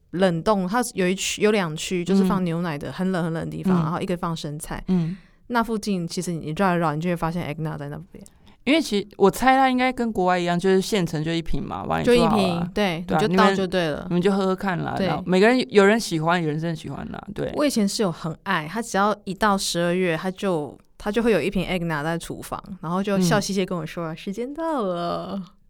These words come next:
Speaker 1: 所以呢，eggnog 我觉得是甜甜的啦，小朋友喝的。
Speaker 2: 嗯。
Speaker 1: 大人喝的是热红酒。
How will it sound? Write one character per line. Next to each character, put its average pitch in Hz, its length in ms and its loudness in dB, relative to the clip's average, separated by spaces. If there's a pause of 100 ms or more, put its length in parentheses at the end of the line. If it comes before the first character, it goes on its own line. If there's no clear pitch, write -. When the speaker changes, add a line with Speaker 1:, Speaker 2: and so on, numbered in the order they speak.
Speaker 1:
所 294 100 -4
以 302 120 2
呢， 254 180 0
eggnog 226 400 0
我 165 140 -2
觉 185 180 2
得 196 160 2
是 202 260 0
甜 175 200 -4
甜 156 200 -4
的 165 120 -6
啦， 160 100 -6
小 156 160 -4
朋 190 100 0
友 170 80 0
喝 156 200 -2
的。 - 180 -4
Speaker 2:
嗯。 175 240 4 (240)
Speaker 1:
大 311 200 8
人 214 220 2
喝 233 240 -2
的 208 160 -2
是 190 360 -4
热 202 280 0
红 165 460 -6
酒。 - 260 -12